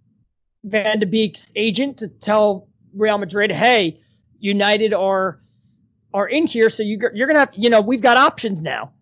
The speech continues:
and you're gonna have to offer us more money." I've heard back from people being like, "Oh no, those, that's only what the tabloids do. Respected journalists don't do that." And I'm like, "Well, where are the respected journalists reporting on this deal?" 'Cause I haven't seen any. I haven't seen any of the trusted sources that I have.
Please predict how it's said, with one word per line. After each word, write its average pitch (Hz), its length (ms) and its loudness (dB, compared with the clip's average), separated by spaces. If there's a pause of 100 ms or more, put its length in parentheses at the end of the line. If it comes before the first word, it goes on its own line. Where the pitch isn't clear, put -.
and 190 400 -2
you're 220 100 2
gonna 220 140 0
have 208 140 -2
to - 100 -6
offer 202 300 -6
us 175 120 -8
more 190 180 -4
money." 202 340 -4 (440)
I've 208 160 -4
heard 214 300 -2
back 233 320 0
from 208 520 0 (340)
people 233 260 -4
being 208 220 -2
like, 196 200 -2
"Oh 226 140 4
no, 220 180 6
those, 202 300 -2
that's 240 220 -2
only 269 240 2
what 226 140 -4
the 202 60 -20
tabloids 190 600 -2
do. 160 240 -12 (140)
Respected 220 640 -2
journalists 214 460 2
don't 180 280 -2
do 247 160 -6
that." 185 220 0
And 202 100 -2
I'm 220 80 -2
like, 226 160 -4
"Well, 226 100 -2
where 240 200 0
are 359 60 2
the 403 100 -4
respected 320 540 -2
journalists 247 460 -2
reporting 247 460 -2
on 196 160 -2
this 202 140 -8
deal?" 240 380 -6 (460)
'Cause 233 140 -2
I 311 120 6
haven't 359 200 0
seen 285 200 -4
any. 220 360 0
I 247 180 2
haven't 320 180 0
seen 269 220 -8
any 254 240 -4
of 302 60 -6
the 208 60 -8
trusted 254 440 -6
sources 247 400 -4
that 202 100 -2
I 185 180 2
have. 190 280 -2